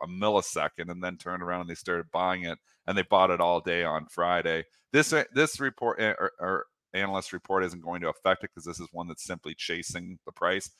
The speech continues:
They've been wrong. They had an underweight on it. They're bringing it up to neutral, um, stock. So if you're wondering why it's not up on the upgrade, there's always, you know,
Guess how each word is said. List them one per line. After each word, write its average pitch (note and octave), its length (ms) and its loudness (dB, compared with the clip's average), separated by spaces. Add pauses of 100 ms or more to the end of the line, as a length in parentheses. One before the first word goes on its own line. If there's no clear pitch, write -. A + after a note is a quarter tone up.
(140)
They've F#2 160 0
been F2+ 120 0
wrong. F2 480 0 (200)
They F2+ 80 2
had F2 180 4
an E2 160 -12
underweight F2 480 0
on F2 180 -2
it. F2 80 -6
They're D2+ 120 -8
bringing F2+ 400 -4
it F2 100 -4
up E2+ 160 -2
to E2+ 100 -14
neutral, E2 640 -4 (280)
um, F2 280 4
stock. E2+ 380 4
So - 80 -4
if E2+ 80 -4
you're F2+ 100 -4
wondering F2+ 300 -2
why F2 200 4
it's E2 140 -4
not E2+ 180 -2
up E2+ 180 -2
on D#2+ 140 0
the D#2+ 80 -6
upgrade, D#2+ 480 -2
there's E2 200 -4
always, F#2 500 0
you F2 80 -8
know, E2+ 300 -2